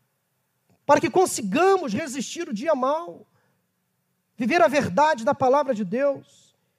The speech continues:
Meu irmão, minha irmã, em quem você tem crido? Em quem você tem depositado a sua confiança? Acredite, Jesus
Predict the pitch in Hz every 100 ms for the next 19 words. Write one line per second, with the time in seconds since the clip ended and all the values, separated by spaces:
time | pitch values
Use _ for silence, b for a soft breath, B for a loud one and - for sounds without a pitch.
0 | _ _ 220 240 269 277 254 233 277 214
1 | 339 277 262 - - 247 220 - 202 202
2 | 151 165 240 202 269 277 339 277 262 254
3 | 269 240 - 233 220 254 226 202 - 247
4 | 233 226 - 196 214 240 277 226 151 233
5 | - 214 B 214 147 247 151 226 311 285